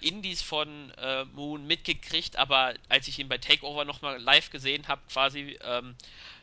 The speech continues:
der sah schon sehr beeindruckend aus. So ein Spr-, äh, so ein Top Rope Spinning Stunner, der sah schon richtig cool aus.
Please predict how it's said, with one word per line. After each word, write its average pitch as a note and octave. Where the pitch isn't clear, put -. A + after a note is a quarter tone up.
der F3
sah F#3
schon D#3+
sehr C3+
beeindruckend A#2+
aus. A2+
So B2+
ein A#2+
Spr-, -
äh, B2
so B2+
ein B2
Top -
Rope E3
Spinning D#3+
Stunner, B2+
der B2+
sah B2+
schon B2
richtig B2+
cool G#2
aus. -